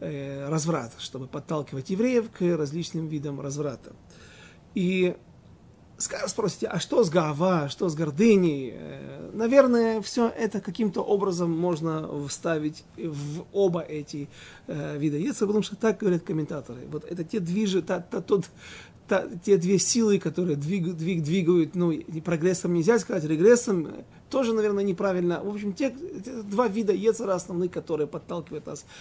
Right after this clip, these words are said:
к, ко всем основным грехам. И вот наши мудрецы сказали, взмолились Всевышнему, э, что не могут они больше,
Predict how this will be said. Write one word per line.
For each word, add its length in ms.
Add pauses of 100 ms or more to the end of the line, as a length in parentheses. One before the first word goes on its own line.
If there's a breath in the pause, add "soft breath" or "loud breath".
(180 loud breath)
к, 180
ко 160
всем 360
основным 720 (320 loud breath)
грехам. 400 (1200 loud breath)
И 60
вот 180
наши 220
мудрецы 480
сказали, 480
взмолились 460
Всевышнему, 880
э, 340
что 280
не 140
могут 260
они 180
больше, 680